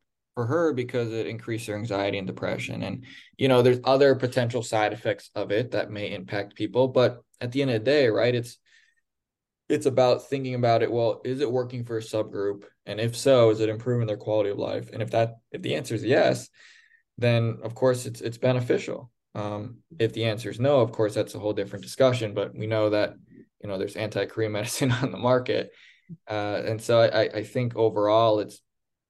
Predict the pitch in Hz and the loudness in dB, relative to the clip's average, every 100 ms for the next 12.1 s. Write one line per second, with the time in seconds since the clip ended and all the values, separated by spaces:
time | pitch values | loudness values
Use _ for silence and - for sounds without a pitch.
0 | _ _ _ _ _ _ _ 110 104 104 | _ _ _ _ _ _ _ -12 -10 -8
1 | 98 - - 117 120 120 120 110 113 120 | -10 -12 -12 -6 0 2 2 0 -2 0
2 | 117 107 107 107 107 95 - 127 123 120 | 2 2 2 0 0 -4 -6 -4 -4 -4
3 | 110 110 101 104 104 104 110 104 104 - | -2 -2 -2 -2 -4 -4 -10 -10 -10 -8
4 | 98 95 101 101 101 101 - _ _ _ | -8 -2 0 2 0 -2 -8 _ _ _
5 | _ 104 104 101 104 98 - - - - | _ -6 -4 -4 -6 -8 -8 -8 -10 -10
6 | 104 98 98 - 123 113 - 107 - 90 | -6 -6 -8 -4 0 0 -2 -8 -8 -2
7 | 110 110 - 92 - 104 101 - _ 101 | -2 -2 -2 -4 -2 -8 -8 -12 _ -10
8 | 104 117 110 92 98 117 120 107 - 101 | -2 2 2 0 0 2 0 -6 -6 -6
9 | 101 101 98 110 - - _ - 123 120 | -4 -6 -2 -2 -2 -8 _ 0 0 2
10 | 123 113 107 113 107 104 98 101 101 101 | 0 2 2 4 4 0 -4 -6 -6 -6
11 | 101 95 95 90 110 117 143 110 107 120 | -6 -8 -10 -10 -6 -2 0 2 2 0